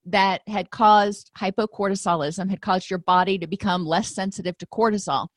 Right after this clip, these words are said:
then you would be better able to handle this crisis that happened. But they've found repeatedly in studies, when people's cortisol levels are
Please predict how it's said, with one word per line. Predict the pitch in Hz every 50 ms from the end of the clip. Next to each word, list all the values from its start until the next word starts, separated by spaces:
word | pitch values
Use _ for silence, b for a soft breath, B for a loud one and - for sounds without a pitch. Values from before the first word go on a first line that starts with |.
| b b b b b
then | - 190 233 226 226 226 220 220 220 214 208 202 - - _ _ _
you | - 202 233 240
would | 226 226 185
be | 233 226
better | 185 170 226 220 226 - -
able | 196 214 208 196 202
to | -
handle | 190 196 220 233 220 226 226 208 208 208 196
this | 151 185 180 170 185 - - - _ _
crisis | - 240 220 226 226 - - 160 175 - -
that | - - -
happened. | 170 175 131 - _ - - - _ _ _ _
But | - 226 196 -
they've | 247 226 220 214
found | - - - 262 269 294 294 277 233 208 202 185 - - _ _ _
repeatedly | - 143 185 196 - - 285 277 269 285 262 - 196 196 175 147
in | - 180 190
studies, | 185 - - - - 226 233 214 175 131 175 - b b b b b
when | - 185 208 233 269 294 311
people's | - - 277 269 - 254 247 -
cortisol | - - - 220 247 254 269 277 - 254 220 226 220
levels | 202 202 185 185 170 185 190 185 190 - - -
are | 175 180 185 190 185 190 165